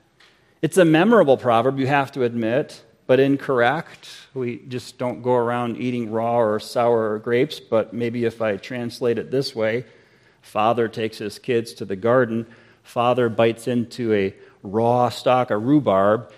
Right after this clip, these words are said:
and his children watching have their lips, lips pucker in disgust. It's a memorable proverb for their day, and it, if you said it something along those lines, it would be a memorable proverb in our day,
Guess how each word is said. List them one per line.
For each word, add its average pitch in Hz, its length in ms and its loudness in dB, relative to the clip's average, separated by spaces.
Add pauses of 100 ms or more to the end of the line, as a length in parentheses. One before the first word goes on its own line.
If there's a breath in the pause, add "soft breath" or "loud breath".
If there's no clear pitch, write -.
(140 soft breath)
and 104 140 -4
his 101 160 -6
children 123 460 0
watching 120 580 -2 (140 soft breath)
have 113 240 -8
their 123 200 4
lips, - 580 -8
lips - 360 0 (100)
pucker 131 440 0
in 120 260 -2
disgust. 117 680 0 (300 soft breath)
It's 170 220 -2
a 175 80 4
memorable 214 460 6
proverb 196 500 4
for 143 140 -4
their 170 200 6
day, 123 320 2
and 143 120 4
it, - 160 0
if 147 120 -2
you 151 80 -2
said 196 240 2
it 165 80 -4
something 143 320 -4
along 131 320 -2
those 117 220 -2
lines, 123 360 -2
it 127 40 0
would 117 100 -4
be 110 140 -4
a 101 40 -4
memorable 113 680 2
proverb 120 520 2
in 107 140 -6
our 139 240 4
day, 107 400 -2